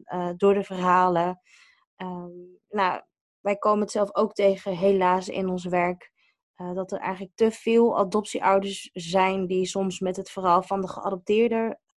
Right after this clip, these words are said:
ja, pronken, wil ik bijna wel zeggen. Dus ik ben eigenlijk wel benieuwd nu naar, nou ja, we zijn nu bijna al meer dan, eh,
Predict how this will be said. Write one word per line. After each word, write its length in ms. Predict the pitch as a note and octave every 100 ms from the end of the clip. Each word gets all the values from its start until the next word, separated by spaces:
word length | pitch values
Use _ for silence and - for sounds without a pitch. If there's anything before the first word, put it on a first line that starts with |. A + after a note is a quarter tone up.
| _
ja, 340 | G#3 F#3+ F#3 _
pronken, 500 | - A3 A#3 A#3 A3
wil 120 | A3
ik 100 | G#3+
bijna 280 | - G#3 A3
wel 160 | G3+ G3+
zeggen. 480 | G3+ G#3 - A3+ D4+ _ _ _
Dus 160 | A#3+ G#3+
ik 100 | A3+
ben 100 | A3
eigenlijk 300 | G#3 G#3+ -
wel 80 | G#3+ A3
benieuwd 480 | A3 A3+ A3+ - _ -
nu 380 | A3+ A3+ A3+ G#3+
naar, 380 | G#3+ G3+ G#3
nou 140 | G#3 G3+
ja, 80 | F#3+
we 100 | F#3+
zijn 160 | G3+
nu 100 | G3
bijna 440 | F#3+ F#3+ F#3+ F#3+ F#3
al 120 | G3
meer 280 | F#3+ F#3+ F#3
dan, 300 | F#3+ F#3 F#3+
eh, 340 | F#3+ F#3+